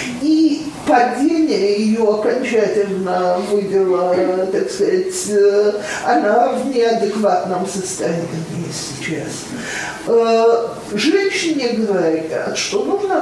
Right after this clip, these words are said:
поискать хорошее место в одном из батея-вод. Под-,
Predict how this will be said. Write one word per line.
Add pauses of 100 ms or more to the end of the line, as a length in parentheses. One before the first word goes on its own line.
поискать
хорошее
место
в
одном
из
батея-вод. (580)
Под-,